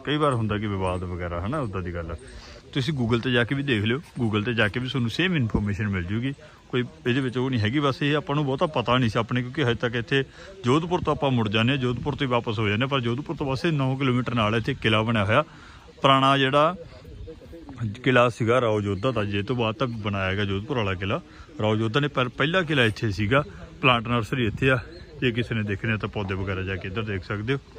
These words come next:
ਲੋ ਵੀ ਦਿਖਾਤਾ ਤੁਹਾਨੂੰ ਆਪਾਂ ਰਾਵਣ ਦਾ ਸਹੁਰਾ ਪਿੰਡ। ਹੁਣ ਇੱਥੋਂ ਆਪਾਂ ਚੱਲੇ ਆ, ਹੁਣ ਇੱਥੋਂ ਚੱਲ ਕੇ ਆਪਾਂ ਤੁਹਾਨੂੰ ਨਾ ਇੱਕ ਚੀਜ਼ ਦਿਖਾਉਣੀ ਆ।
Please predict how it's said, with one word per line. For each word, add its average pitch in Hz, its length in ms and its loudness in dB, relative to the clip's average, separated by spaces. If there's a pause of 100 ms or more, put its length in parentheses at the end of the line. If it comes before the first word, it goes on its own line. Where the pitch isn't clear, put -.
(920)
ਲੋ 127 160 -2
ਵੀ 151 140 0
ਦਿਖਾਤਾ 143 520 2
ਤੁਹਾਨੂੰ 135 380 -2
ਆਪਾਂ 135 880 0
ਰਾਵਣ 120 300 4
ਦਾ 143 140 2
ਸਹੁਰਾ 131 340 0
ਪਿੰਡ। 170 240 -4 (140)
ਹੁਣ 135 240 0
ਇੱਥੋਂ 147 220 -2
ਆਪਾਂ 151 220 0
ਚੱਲੇ 135 340 0
ਆ, 165 80 2
ਹੁਣ 147 240 2
ਇੱਥੋਂ 147 220 0
ਚੱਲ 151 280 2
ਕੇ 151 100 0
ਆਪਾਂ 151 220 -2
ਤੁਹਾਨੂੰ 160 260 -2
ਨਾ 170 80 2
ਇੱਕ 185 120 0 (140)
ਚੀਜ਼ 147 260 0
ਦਿਖਾਉਣੀ 147 460 0
ਆ। 85 120 -2